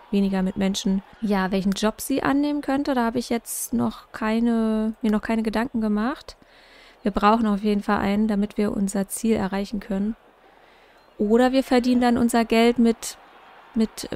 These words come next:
Pferdezüchten und Reiten. Man kann ja dann an Reitturnieren teilnehmen. Also, ich weiß nicht, ob das sich lohnt. Müssen wir ausprobieren, aber das wäre auch eine Idee. Yay!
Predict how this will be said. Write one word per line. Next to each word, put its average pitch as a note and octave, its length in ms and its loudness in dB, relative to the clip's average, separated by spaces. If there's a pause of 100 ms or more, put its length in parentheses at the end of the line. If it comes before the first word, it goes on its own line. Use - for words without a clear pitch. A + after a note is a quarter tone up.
Pferdezüchten A#3 840 -2
und A3 480 -2 (100)
Reiten. G#3 640 -2 (640)
Man G3 100 -4
kann G#3+ 180 0
ja G#3 80 2
dann G3+ 140 0
an G3 140 0
Reitturnieren A3+ 640 2
teilnehmen. A3+ 600 0 (2000)
Also, G3 580 -4 (760)
ich - 100 -12
weiß G#3 200 -2
nicht, G#3 120 -4
ob - 140 -10
das - 460 -14
sich F#3+ 160 -8
lohnt. A#3 440 4
Müssen A3 200 -4
wir G#3 80 -2
ausprobieren, G#3 580 -4
aber G3 180 -4
das F#3 220 -8
wäre G3 240 -4
auch G3 160 -4
eine G#3 100 -2
Idee. G3 380 -2 (320)
Yay! G3 720 -2